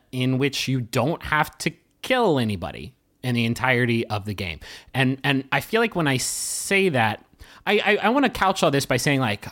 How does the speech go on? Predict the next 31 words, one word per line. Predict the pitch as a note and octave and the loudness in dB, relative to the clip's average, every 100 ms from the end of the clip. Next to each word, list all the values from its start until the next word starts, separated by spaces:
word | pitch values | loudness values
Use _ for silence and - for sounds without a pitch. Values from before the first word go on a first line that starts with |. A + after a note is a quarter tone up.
| - | -6
I | C#3+ E3+ | 0 2
was | D#3 - | 2 0
two | - D#3+ | -2 2
months | D3+ B2+ B2+ - - | 4 4 2 0 -6
late | G#2+ G#2 D3 - - | -2 0 0 -4 -2
playing | B2+ C3 C#3 | 0 2 4
Undertale. | B2 C3+ D3+ F3 F#3+ | 4 2 2 0 0
Like, | D#3+ G#2+ | 0 -2
I, | |
it | C3 | -2
was | B2 A2 | -4 -2
not | D#3 D3 | 0 0
a | |
game | A#2+ B2 | 0 0
I | |
was | G#2+ B2+ | -2 -2
looking | B2 A#2 | -4 -4
forward | G#2 A#2+ A#2+ B2 - | -4 -2 0 -2 -4
to. | G#2 | -6
It | G#2 | -4
had | - | -4
a | |
Kickstarter | - C3+ - C3 A#2+ | -2 -4 0 2 2
campaign. | B2 A2 A#2+ A2 | 0 -2 0 -2
It | G#2 | -2
was | G2+ | -2
in | G#2 | -4
development | F#2+ A2 G2+ G2+ | -2 -2 -4 -4
for | - | -2
a | G2+ | 0
while. | C#3+ E3+ E3 D#3 | 2 2 2 0